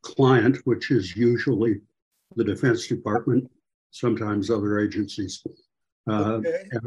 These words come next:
Speaker 1: I'm fascinated to hear about this because,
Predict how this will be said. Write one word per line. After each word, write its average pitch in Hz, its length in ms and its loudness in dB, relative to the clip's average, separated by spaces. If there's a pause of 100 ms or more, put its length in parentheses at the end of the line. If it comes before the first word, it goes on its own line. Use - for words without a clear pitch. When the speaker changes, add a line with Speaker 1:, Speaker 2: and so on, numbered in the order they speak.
Speaker 1:
I'm 107 300 0 (100)
fascinated 120 800 0
to 107 440 0 (400)
hear 123 280 4
about 104 340 0
this 101 260 -4
because, 110 560 -4